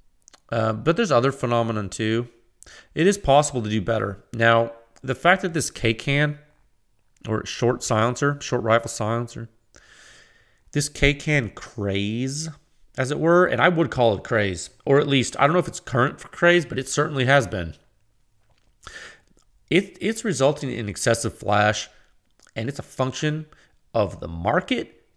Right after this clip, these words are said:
dictating a K-can craze. And silencer manufacturers not focusing on flash, frankly. Look, man,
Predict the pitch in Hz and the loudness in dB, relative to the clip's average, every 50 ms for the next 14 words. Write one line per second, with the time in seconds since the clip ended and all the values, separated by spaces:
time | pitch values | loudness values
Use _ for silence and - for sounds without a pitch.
0 | _ _ - 135 131 - - 135 131 127 127 131 131 123 - - - - - - | _ _ -4 -4 -4 -2 0 2 2 2 2 -2 -4 -8 -12 -18 -20 -20 -6 -2
1 | 151 156 156 - - 135 127 127 127 - - 127 131 110 82 76 - - - - | 0 0 0 -2 -2 -2 -2 -2 -2 -2 2 4 4 4 2 0 -6 -12 -18 -20
2 | _ _ _ _ _ - 101 - - 185 208 262 277 - 180 160 160 156 151 - | _ _ _ _ _ -12 -10 -6 -4 -2 0 0 0 -2 -2 -2 -2 -2 2 2
3 | 165 165 170 - - 190 190 185 190 - - - 156 185 185 - - 165 156 - | 2 2 2 0 0 -2 -2 -2 -4 -10 -4 0 0 0 0 0 -2 -2 -2 -2
4 | - - 147 131 131 139 117 - - 113 123 98 80 - - - - _ _ _ | -4 -4 -2 0 0 -2 -2 0 4 6 6 6 4 0 -6 -14 -20 _ _ _
5 | _ _ _ _ _ _ - - 127 - - 113 131 127 - - - _ _ _ | _ _ _ _ _ _ -4 -4 -2 0 0 0 0 0 -2 -10 -20 _ _ _
6 | _ _ _ - 180 214 180 123 - - 120 127 135 143 143 | _ _ _ -2 2 2 2 2 2 0 2 2 2 2 0